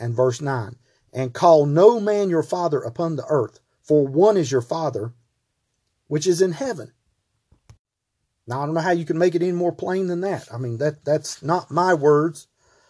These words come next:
Oh, that's not any man's words. That, that's Jesus Christ himself saying that.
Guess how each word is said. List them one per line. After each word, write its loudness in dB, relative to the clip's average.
Oh, 4
that's 2
not 2
any 0
man's -2
words. -4
That, 0
that's 0
Jesus -6
Christ -2
himself 0
saying -2
that. -14